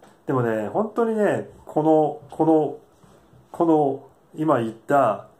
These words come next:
論理、論理なのかわかんないですけど、論調がまかり通ってんですよ。本当に。でね、これがね、まあね、どうしようもないんですよね。だっての、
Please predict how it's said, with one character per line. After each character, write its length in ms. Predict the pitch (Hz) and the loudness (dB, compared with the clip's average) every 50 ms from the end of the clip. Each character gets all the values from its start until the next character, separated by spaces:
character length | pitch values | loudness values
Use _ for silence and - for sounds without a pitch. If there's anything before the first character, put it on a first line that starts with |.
| _ _ _ | _ _ _
論 280 | 127 127 143 143 123 104 | -2 0 0 0 0 -4
理、 220 | 101 92 98 - - _ _ _ _ _ _ - | -8 -12 -14 -16 -20 _ _ _ _ _ _ -8
論 240 | 107 123 170 226 220 | -2 0 0 0 0
理 140 | 156 120 104 | 0 -2 -2
な 120 | 107 107 | -2 -2
の 80 | 95 95 | -2 -4
か 100 | - 101 | -6 -4
わ 60 | 95 | -4
か 140 | - - 135 | -4 -6 -8
ん 60 | 135 | -8
な 80 | 127 | -8
い 40 | 131 | -8
で 40 | 117 | -10
す 120 | - - | -10 -12
け 120 | - - 110 | -14 -12 -10
ど、 280 | 104 101 98 - - - - - - - - | -10 -8 -10 -10 -14 -20 -20 -20 -20 -6 -2
論 300 | 131 123 147 147 135 127 | 0 0 0 -2 -4 -4
調 300 | - 156 135 123 127 123 | -2 0 2 2 2 0
が 320 | 117 131 131 110 101 101 - _ _ - - 170 175 170 156 143 - - _ | 0 0 0 0 -2 -6 -12 _ _ -20 -20 -20 -18 -18 -18 -20 -20 -16 _
ま 140 | 131 131 135 | -2 -2 -2
か 120 | 139 170 | 0 0
り 140 | 165 165 165 | 0 0 2
通 80 | - 156 147 147 - | 2 0 0 0 0
っ 40 | |
て 80 | - 117 | -2 -4
ん 60 | 101 | -4
で 100 | - - | -6 -10
す 100 | - - | -16 -16
よ。 120 | 92 90 - - _ _ _ _ | -16 -18 -18 -20 _ _ _ _
本 460 | - - 143 160 165 151 135 127 - - - | -10 -2 0 2 2 0 -2 -6 -12 -6 -2
当 140 | 120 110 | -2 -2
に。 120 | 101 95 92 - - _ _ _ _ _ _ _ _ _ _ _ _ _ _ _ _ _ _ _ _ - | -2 -4 -8 -14 -20 _ _ _ _ _ _ _ _ _ _ _ _ _ _ _ _ _ _ _ _ -18
で 100 | 101 95 | -16 -16
ね、 120 | 95 92 90 | -16 -16 -16
こ 300 | - - - - - 180 | -16 -18 -12 -6 -6 -4
れ 200 | 233 262 262 254 | -4 -4 -4 -4
が 200 | 247 240 226 220 | -4 -4 -4 -2
ね、 240 | 226 202 139 101 101 | -2 -4 -4 -4 -4
ま 280 | 104 123 127 113 98 90 | -2 -2 0 0 -2 -4
あ 40 | |
ね、 280 | 90 92 95 87 - - _ _ _ _ _ _ _ _ _ _ _ _ - - | -6 -10 -12 -12 -14 -18 _ _ _ _ _ _ _ _ _ _ _ _ -20 -6
ど 320 | - 127 175 269 339 359 359 | -2 0 2 4 4 2 2
う 40 | 349 | 0
し 80 | 349 | 2
よ 180 | 349 349 349 349 | 2 4 4 4
う 20 | |
も 140 | 339 339 330 | 4 4 2
な 140 | 320 320 294 | 2 2 0
い 60 | - | -2
ん 140 | 127 127 - - | -6 -10 -12 -16
で 80 | 117 | -18
す 140 | - - - | -18 -16 -16
よ 80 | 95 110 | -14 -14
ね。 120 | 151 - - | -14 -8 -6
だ 80 | 147 | -6
っ 40 | 156 | -6
て 140 | 147 - 127 | -4 -4 -6
の、 300 | 113 107 104 101 101 | -6 -4 -6 -6 -8